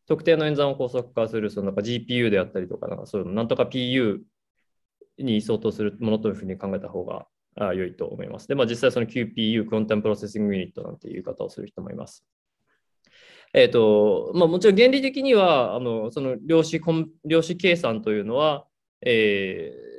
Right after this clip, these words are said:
ー、古典計算というか、まあ、要するにその我々の使っているコンピューターがやる計算の、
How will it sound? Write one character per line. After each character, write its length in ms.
ー、 40
古 140
典 240
計 160
算 220
と 60
い 40
う 20
か、 80
ま 60
あ、 20
要 60
す 60
る 40
に 40
そ 80
の 80
我 140
々 140
の 140
使 180
っ 60
て 80
い 20
る 60
コ 80
ン 80
ピ 80
ュ 40
ー 20
タ 80
ー 20
が 80
や 60
る 80
計 160
算 240
の、 280